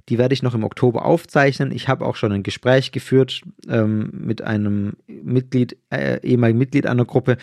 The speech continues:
Ich kann euch also schon voraussagen, bald gibt es neues Futter als Entschädigung für die lange Wartezeit vorher.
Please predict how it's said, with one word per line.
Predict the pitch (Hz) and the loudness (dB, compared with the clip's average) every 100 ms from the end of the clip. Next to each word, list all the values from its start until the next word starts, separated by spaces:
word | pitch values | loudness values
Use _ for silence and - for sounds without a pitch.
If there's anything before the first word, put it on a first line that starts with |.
| - - | -8 -10
Ich | - | -4
kann | - 185 | 2 4
euch | 180 160 | 4 4
also | 139 131 127 135 | 2 4 4 2
schon | 131 | -2
voraussagen, | 110 110 135 143 127 120 | 0 2 2 4 2 2
bald | 107 120 127 | 2 2 2
gibt | 120 - | -2 -4
es | 113 | -2
neues | 107 104 104 104 - | 2 4 2 0 -4
Futter | - 135 127 113 - - | 0 2 2 0 -8 -6
als | 107 110 | -2 -2
Entschädigung | 113 - 101 104 104 | -2 0 0 2 0
für | - | -2
die | 101 101 | -2 -2
lange | 87 104 | 0 -2
Wartezeit | 90 87 - - 95 101 135 | -2 -2 -4 -4 -2 -2 -10
vorher. | _ _ - 113 87 - | _ _ 2 2 2 -6